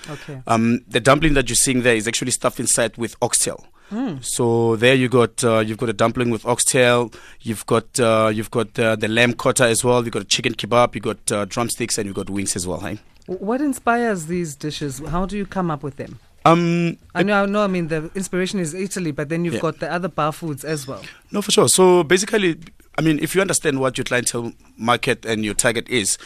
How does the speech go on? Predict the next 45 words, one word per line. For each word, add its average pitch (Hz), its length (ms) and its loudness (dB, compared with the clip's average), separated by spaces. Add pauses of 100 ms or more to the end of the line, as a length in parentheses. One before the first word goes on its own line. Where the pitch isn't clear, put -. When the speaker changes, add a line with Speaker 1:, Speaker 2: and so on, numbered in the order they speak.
(300)
Speaker 2:
it's, - 240 -2
it's, 127 240 -6
it's, - 300 -2
it's - 200 -6
easy 135 160 -4
for 127 140 -2
you 110 80 -2
to - 100 -6
dictate, 110 680 -2
or 110 320 -2
it 113 100 -8
sort 139 200 4
of, 127 100 -6
like, 104 240 -2
guides 123 340 2
you 110 80 -6
to 98 140 -8
dictate 101 420 -6 (380)
on 107 160 0
what 110 120 -2
sort 110 140 -4
of 104 60 -6
food 117 280 -6
and 95 240 -6 (160)
direction 98 380 -4
you 92 60 -6
should 90 200 -6
be 92 80 -8
going. 90 300 0 (320)
Speaker 1:
Mm. 165 460 -4 (500)
Okay, 247 320 4
so 240 160 2
where 240 140 4
should 285 180 -2
I 170 220 0
go? 117 340 -10 (240)
Um, 160 220 -4
as 165 200 -6
a, 156 240 -2
a 165 40 -2
young, 170 640 -2
well, 175 180 -2
not 202 180 -2
so 202 220 -2
young, 156 400 0